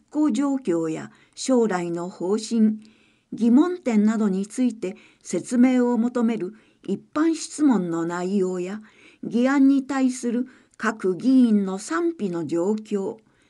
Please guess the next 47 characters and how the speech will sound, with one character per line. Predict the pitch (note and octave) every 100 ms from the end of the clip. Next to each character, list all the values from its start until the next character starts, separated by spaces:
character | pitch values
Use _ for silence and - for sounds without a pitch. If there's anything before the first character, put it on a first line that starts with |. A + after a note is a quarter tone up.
| _ _ _ _
定 | - A3+ B3
例 | A#3+ A#3
月 | A3+ A3+ A#3
議 | G#3+ B3
会 | A#3+ G#3+ G#3
で | A#3
の | G#3+ G#3+ - -
諸 | - G#3+
案 | B3+ F4+
件 | D#4+ A#3+ A#3
な | B3 C4+
ど | B3
が | B3 C#4+ _ _ _
掲 | - F3
載 | G#3+ A3+ A3
さ | G#3+ G3
れ | G3
て | F#3
い | E3+
ま | E3 F#3
す。 | - - _ _ _ _ _ _ _ _ _ _ _ _ -
二、 | B3+ C4+ A3+ - - -
五、 | - B3 F#3+ - _ _
七、 | - C4 A#3 F3+ - _
八、 | - B3 - - - _ -
十 | G#3 A3+ D4+
一 | D#4+ D4+
月 | C4+ D4 B3+
に | B3+
発 | E4 D#3 -
行 | - A3
し | G#3+
て | -
お | G#3+
り、 | F#3+ C#3 - _ _ _ _ _
市 | - C#4
議 | G#4
会 | E4 C#4 B3+
の | C4
ホ | C4 G#3
ー |
ム | A#3+ C#4+
ペ | D4 C#4
ー | A3
ジ | A3+
か | A#3+
ら | A3